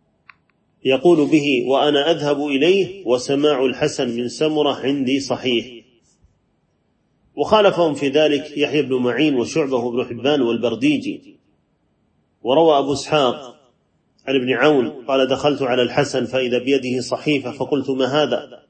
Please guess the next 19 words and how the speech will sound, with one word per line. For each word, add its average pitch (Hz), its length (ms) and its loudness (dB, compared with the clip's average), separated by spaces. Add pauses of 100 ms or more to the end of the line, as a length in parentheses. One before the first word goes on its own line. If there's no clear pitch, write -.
(460)
فقال: 147 380 2
'هذه 139 500 2
صحيفة 143 720 -2
كتبها 143 640 0
سمرة 143 520 0
لابنه.' 135 520 -2 (580)
قال: 143 220 2
'فقلت: 160 360 -2
سمعته 151 680 0
من 131 160 -2
سمرة؟' 135 420 0
قال: 196 400 2
'لا.' - 360 0 (380)
فقلت: 156 340 -2
'سمعته 156 560 0
من 139 140 2
ابنه؟' 147 320 0 (100)
فقال: 135 500 4
'لا.'" 110 360 0